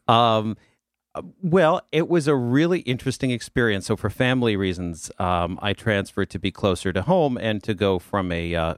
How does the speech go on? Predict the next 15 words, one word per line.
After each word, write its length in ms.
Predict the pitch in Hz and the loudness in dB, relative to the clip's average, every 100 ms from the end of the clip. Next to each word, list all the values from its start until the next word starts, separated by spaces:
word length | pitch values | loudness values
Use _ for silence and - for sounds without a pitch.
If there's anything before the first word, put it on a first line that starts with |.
| - | -4
very 200 | 104 90 | -2 -2
high 220 | 87 90 | -2 -2
tuition 480 | 80 87 90 - 85 | -2 -2 -4 -2 -6
to 240 | - 90 85 | -4 0 0
a 140 | 82 - _ _ _ | 0 -6 _ _ _
sixteen 420 | - 135 - 113 | -2 -2 0 -2
hundred 340 | 98 101 95 78 _ _ | 0 0 -2 -4 _ _
dollar 360 | 127 95 98 90 | 0 2 2 0
a 80 | 87 | -2
semester 600 | - 101 104 95 101 90 | -4 -2 -2 -2 -2 -2
tuition 420 | - 98 92 95 | 0 -2 -2 -4
that 100 | 92 | -2
I 120 | 52 | -2
could 180 | - - | -2 -6
afford. 460 | - - 58 60 | -4 -2 -2 -2